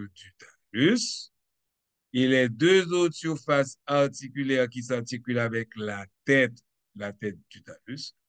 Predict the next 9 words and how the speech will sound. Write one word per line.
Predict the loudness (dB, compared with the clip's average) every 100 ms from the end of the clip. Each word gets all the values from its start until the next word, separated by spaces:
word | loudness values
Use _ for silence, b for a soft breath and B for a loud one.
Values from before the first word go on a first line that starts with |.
| _ _ _
on | 0 4
note | 6 4 2 -6 -2
une | 2 2 2 -2
gouttière | -6 -2 -2 -2 -2 0 0 -6
profonde | -8 -8 -8 -6 -4 0 0 0 0 -4 _ _ _ _ _
qui |
est | 0
le | 0 -2
sillon | -6 -6 2 4 4 2 -2